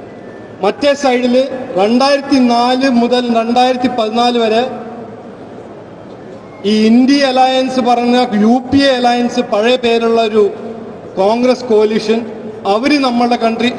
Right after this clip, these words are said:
നമ്മുടെ നാടിനെ എന്ത് ചെയ്തു? പത്ത് കൊല്ലം നരേന്ദ്രമോദിജി, പത്ത് കൊല്ലം കോൺഗ്രസ്, പിന്നെ ഇവിടെ സംസ്ഥാന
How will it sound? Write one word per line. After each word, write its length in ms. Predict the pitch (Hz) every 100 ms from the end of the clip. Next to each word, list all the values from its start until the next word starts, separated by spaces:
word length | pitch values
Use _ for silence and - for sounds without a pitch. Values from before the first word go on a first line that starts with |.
| 196
നമ്മുടെ 220 | 208 226 214
നാടിനെ 320 | 214 226 226 202
എന്ത് 160 | 226 247 226
ചെയ്തു? 280 | 214 214 247 - - - - - - - - - - - - - - - - - - -
പത്ത് 220 | 202 - 269
കൊല്ലം 260 | 254 254 233
നരേന്ദ്രമോദിജി, 880 | 214 240 254 254 247 247 247 214 254 285 - - - - - - 202
പത്ത് 240 | 202 - 262
കൊല്ലം 260 | 247 247 214
കോൺഗ്രസ്, 600 | 196 220 240 247 - 233 269 - - - - - - - - - - - - - - - - - -
പിന്നെ 320 | 233 240 254 262 254 - 226
ഇവിടെ 220 | 254 269 202 - -
സംസ്ഥാന 440 | 202 226 - 285